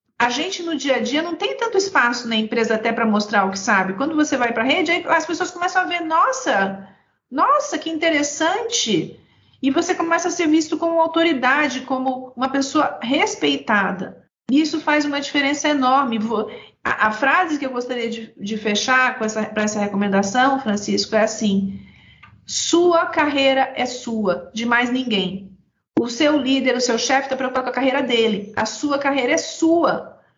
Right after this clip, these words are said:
Então, você tem que assumir as rédeas. Essa é a melhor decisão, a melhor escolha que o teu eu do futuro vai te agradecer.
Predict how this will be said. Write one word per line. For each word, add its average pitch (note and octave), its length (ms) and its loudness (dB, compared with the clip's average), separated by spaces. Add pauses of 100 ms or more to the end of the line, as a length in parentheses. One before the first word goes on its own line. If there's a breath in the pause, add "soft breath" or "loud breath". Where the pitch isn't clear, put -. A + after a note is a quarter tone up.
(380 soft breath)
Então, C4+ 260 0
você C#4 440 0
tem D#4 180 -2
que C4+ 60 -4
assumir A#3+ 360 -4
as G#3 140 -2
rédeas. - 720 -6 (460)
Essa C4 340 2
é - 20 2
a D#4 40 2
melhor D4+ 360 2
decisão, D#4 380 -2
a D#4 40 2
melhor D4 280 0
escolha B3+ 480 0
que B3+ 100 -4
o B3+ 60 -2
teu C#4+ 320 2
eu C#4+ 180 4
do E4+ 120 -2
futuro D4+ 360 0
vai D4+ 140 2
te D4+ 80 -4
agradecer. D#4 760 -2